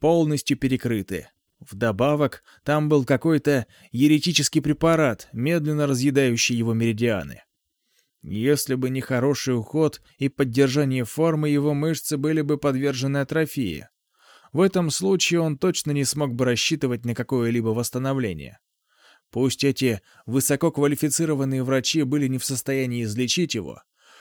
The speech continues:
но это то, что они должны были бы и заметить.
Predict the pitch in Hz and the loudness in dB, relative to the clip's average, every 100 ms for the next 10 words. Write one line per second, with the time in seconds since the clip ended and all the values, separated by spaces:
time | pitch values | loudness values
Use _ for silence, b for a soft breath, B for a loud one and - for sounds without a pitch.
0 | b - 131 - - 170 147 - 170 175 | b -4 -2 -2 0 2 2 0 0 2
1 | 156 - - 139 151 139 135 117 139 120 | 2 -2 0 0 2 2 2 2 0 0
2 | 117 113 113 113 113 92 - - - | 0 0 0 0 -2 -4 -10 -18 -20